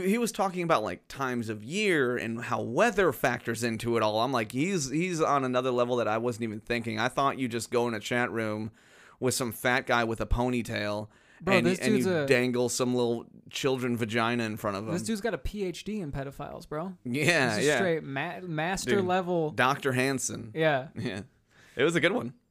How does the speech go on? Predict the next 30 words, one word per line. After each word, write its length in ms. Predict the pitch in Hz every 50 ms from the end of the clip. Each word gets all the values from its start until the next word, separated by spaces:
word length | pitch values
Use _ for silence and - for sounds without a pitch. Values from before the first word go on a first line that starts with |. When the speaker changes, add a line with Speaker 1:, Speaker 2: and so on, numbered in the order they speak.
| _ _ _ -
Speaker 2:
Um, 540 | - 156 151 147 143 143 143 139 135 135 - _ _ - - - - - - _ _ _ 196
oh, 220 | 202 226 247 233 -
what 160 | 208 175 214
were 80 | 226 254
we 40 | 254
talking 260 | 233 - 214 214 190
about? 200 | 151 143 147 - -
Oh, 180 | 233 240 247 202
just, 160 | 160 165 -
like, 160 | 214 214 190
about 400 | 180 175 175 170 170 165 151 - _ _ _ _ _ _ _ -
joking 540 | 156 139 - 156 185 196 202 - 156 135 135
and 80 | 131 135
making 320 | 139 143 - - 151 139
jokes 320 | 127 143 143 160 165 -
about 240 | 156 139 131 - - -
people. 400 | 139 - - - - - 92 90
And, 240 | 90 90 - - 170 _ _ _ _ - - - - - - - - - - -
um, 560 | - 151 139 135 131 131 131 131 135 131 147 156 _ _ _ _ _ _ _ _ _ _
I 80 | - 151
don't 80 | 175 185
know. 200 | 151 156 180 170 - _ _ _ -
I 120 | - 143 160
think 220 | 160 196 185 175 170
that 100 | 196 180
I 160 | 165 160 160
laugh 340 | 165 165 165 170 170 170 -
at 100 | 185 160
myself 580 | 165 156 156 - - 170 160 160 156 151 - -
when 400 | 160 147 143 143 139 135 135